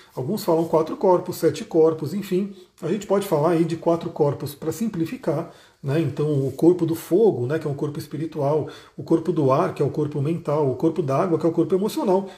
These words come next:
e finalmente o corpo da terra, né, que é o corpo físico. E tudo começa como, né? Começa lá de cima, porque vai do ponto mais sutil, vai se densificando. Aí, claro, né, quando chega, né, no corpo físico, tem um trabalho, né, que tem que ser feito no físico também.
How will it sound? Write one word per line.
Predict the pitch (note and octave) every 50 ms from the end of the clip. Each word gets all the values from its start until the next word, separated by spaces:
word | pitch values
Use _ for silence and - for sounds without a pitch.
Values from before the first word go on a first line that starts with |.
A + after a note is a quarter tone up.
| - _ -
e | G3
finalmente | - B3+ A#3+ G#3 E3+ F3+ F3 F3+
o | G#3
corpo | - F3+ E3+ F3 F3 F#3
da | D#3+ G3
terra, | G3 - - - B3 - D3 C#3+
né, | B2+ C3+ E3+
que | F3 - - C#3
é | C#3
o | D3
corpo | C#3+ D3+ E3 D#3+ A#3
físico. | - - C4 B3+ G#3 B2 A2+ G#2+ - - - _ _ F4+ F#4 - - - - - - -
E | C#4+ D#4
tudo | D4 C#4+ C4+ C#4+
começa | C4+ - A#3+ F3+ F#3 G#3 G3+ - C#4
como, | - - A#3 A#3 F#3+ C#3 C3
né? | C#3 F3+
Começa | F3+ - A#3 F3+ E3 G3 G3+ - A3+
lá | F#3 E3 F3
de | G#3+ B3
cima, | A#3 - - D4+ D4+ C#4 F#3 A#2 G2+ - - - _ _ _ _ _
porque | - G3+ - - E3+ F3+ F3 - - - - -
vai | C#3+ B2+ C#3+ D#3 F3+ A3+ B3+
do | G#3+ D#3+ E3 G3+
ponto | G3 - - F3 F3+ F3+ F3 E3+
mais | D#3 D#3+ E3 D#3+
sutil, | - C4 - - - G3 A3+ G#3+
vai | F#3+ F#3
se | F#3 -
densificando. | G#3+ E3 D3 D#3+ E3 E3 - - G3 - - - - F3+ G3 F#3+ C#3+ A2 G2 F#2+ - - _ _ _ _ - - - _ _ -
Aí, | G#3+ -
claro, | - - E3 G3 A3 F#3 - B2
né, | A#2+ E3+ F3+ -
quando | - G#3 C4 D4+ D4+ C4+ G#3 G#3 A3
chega, | - - - D3+ D#3+ F3+ D#3 F3 G3+ G3+ G3 -
né, | D#3 D3+ D3+
no | D3+ D3
corpo | - D#3 D3 - A3
físico, | - - F3+ F3+ F#3 F3 A3 - - A#3 A3 - - - _ _ _ _ _ _
tem | - D3
um | D#3 D3+
trabalho, | - G3+ G3+ D#3 C3 C3 F3+ G#3+ F3
né, | C#3+ C#3+ E3
que | - -
tem | - G#3+
que | G#3+ -
ser | G#3+
feito | - - F#3 F#3 - E3
no | D3 F#3 A3+
físico | - - G#3 G#3+ G3 G3 - G#3
também. | - G3 F3+ D#3 C#3+ A#2 G2 -